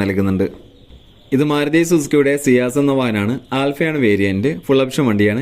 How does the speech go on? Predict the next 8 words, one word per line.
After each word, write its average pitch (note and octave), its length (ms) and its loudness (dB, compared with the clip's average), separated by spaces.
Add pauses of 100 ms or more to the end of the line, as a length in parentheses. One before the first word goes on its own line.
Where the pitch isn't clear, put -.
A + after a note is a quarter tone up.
രണ്ടായിരത്തി C#3+ 440 -2
ഇരുപതാണ് D#3 420 0
മോഡൽ. F#2+ 200 0 (220)
സിംഗിൾ B2+ 320 2
ഓണർഷിപ്പിലുള്ള C#3 600 0
വാഹനമാണ്. B2+ 440 -2
പെട്രോൾ B2 300 0
എഞ്ചിനാണ്. G#2+ 320 -2